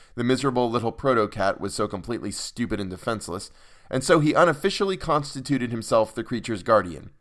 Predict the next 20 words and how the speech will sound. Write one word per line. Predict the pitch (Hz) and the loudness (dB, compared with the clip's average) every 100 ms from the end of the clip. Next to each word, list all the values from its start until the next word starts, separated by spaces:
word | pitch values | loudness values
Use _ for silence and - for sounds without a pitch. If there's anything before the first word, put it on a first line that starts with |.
| - _ - | -20 _ -6
taking | 123 117 123 | -6 -4 -4
his | 117 101 | -2 0
naps | 123 127 - | 0 0 -2
behind | 110 123 123 | -2 -2 -2
the | 120 | -2
door | 120 117 120 | 0 2 2
of | |
the | 117 | 0
nursery | 110 104 - 104 - - | -4 -4 -4 -8 -10 -8
and | 117 113 | -6 2
dashing | 127 143 143 139 | 4 4 2 4
about | 135 120 | 4 4
noisily | 123 147 123 101 98 | 2 0 0 -2 -4
whenever | 95 110 107 | -2 -2 -2
Sissy | 104 113 - 92 | -4 -6 -6 -10
showed | - 87 87 | -4 -4 -2
up. | 82 - - - _ _ - _ _ _ | -4 -6 -20 -20 _ _ -20 _ _ _
In | - 131 | -2 0
any | 156 143 | 0 -2
case, | 110 101 - | -2 -2 -4